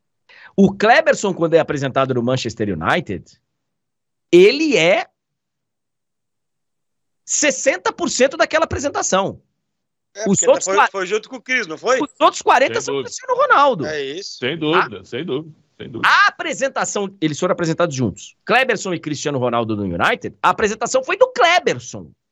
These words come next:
Speaker 1: E
Speaker 3: Sim.
Speaker 1: o Cristiano veio junto. Dito isso, eu vou de Paquetá.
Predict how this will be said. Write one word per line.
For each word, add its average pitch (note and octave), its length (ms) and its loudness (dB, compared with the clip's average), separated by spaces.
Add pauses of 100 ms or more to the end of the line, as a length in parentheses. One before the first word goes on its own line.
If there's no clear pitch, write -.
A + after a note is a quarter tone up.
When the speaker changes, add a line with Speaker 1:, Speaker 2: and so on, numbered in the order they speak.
(300)
Speaker 1:
E - 40 -20 (360)
Speaker 3:
Sim. F#3+ 40 -2
Speaker 1:
o - 40 -10
Cristiano A3 500 0
veio D4 180 4
junto. G#3 460 -4 (640)
Dito A#3 340 2
isso, A#3 520 0
eu A#3 240 6
vou C#4 200 0
de D4 140 0
Paquetá. G4 840 -2